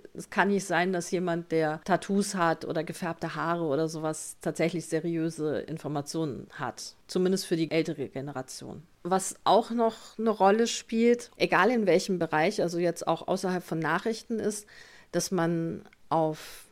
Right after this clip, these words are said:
Webseiten oder auch anderen Social-Media-Beiträgen Logos sieht von, in Anführungsstrichen, Partnern oder sowas wie bekannt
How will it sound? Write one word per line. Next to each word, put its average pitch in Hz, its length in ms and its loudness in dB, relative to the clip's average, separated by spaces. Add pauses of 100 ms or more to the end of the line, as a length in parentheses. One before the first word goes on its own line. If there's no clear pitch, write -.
(160)
Webseiten 156 1080 0 (120)
oder 151 460 -2
auch 147 460 -6
anderen 175 300 -2
Social-Media-Beiträgen 208 1400 2
Logos 226 640 8
sieht 165 560 -2
von, 170 880 -2 (120)
in 160 80 -4
Anführungsstrichen, 185 640 2
Partnern 156 480 0
oder 156 200 0
sowas 170 320 -2
wie 180 220 -2
bekannt 196 560 2